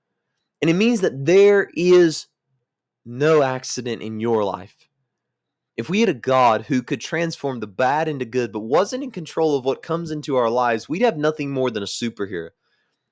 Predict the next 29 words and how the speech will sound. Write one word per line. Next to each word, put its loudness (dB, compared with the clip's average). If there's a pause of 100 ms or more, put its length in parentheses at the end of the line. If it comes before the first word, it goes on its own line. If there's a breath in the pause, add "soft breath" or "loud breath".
(120)
We'd 2
have 4
a 2
God 6
who -2
could -10
swoop -4
in -2
to -6
save -2
the -2
day, 0 (180 loud breath)
but -2
we 0
need 0
a 2
bigger -2
God 2
than -16
that. -18 (680)
And -8
the -6
Bible 4
preaches -4
a 2
bigger -2
God -4
than -14
that. -14